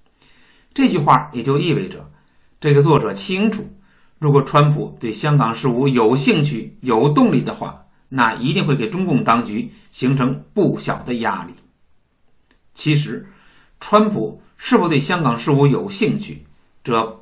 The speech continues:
并不取决于川普他个人，关键是中共当局在香港动用党卫军，关系到了美国的国家利益。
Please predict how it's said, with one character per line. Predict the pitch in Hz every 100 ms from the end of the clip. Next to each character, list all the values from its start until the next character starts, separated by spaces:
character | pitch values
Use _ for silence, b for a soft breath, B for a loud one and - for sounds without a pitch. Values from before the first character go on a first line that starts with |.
| -
并 | 185 127
不 | 139
取 | 143 117
决 | 107 127
于 | 127
川 | - 156
普 | 147
他 | 131
个 | 147 165 -
人， | - 107 - - _ b b -
关 | 123 123
键 | 110
是 | 98 - b b b b b
中 | 160 151
共 | 135
当 | 120 123
局 | 110 113 - - _
在 | 123 117
香 | - 220 220 -
港 | 107 107
动 | 147
用 | 131
党 | 117 95
卫 | 107 101
军， | 117 123 B B B B
关 | - 143
系 | 139
到 | 131 120
了 | 117
美 | 113 98
国 | -
的 |
国 | 113 120 143 190
家 | 196 180 180
利 | 165
益。 | 143 -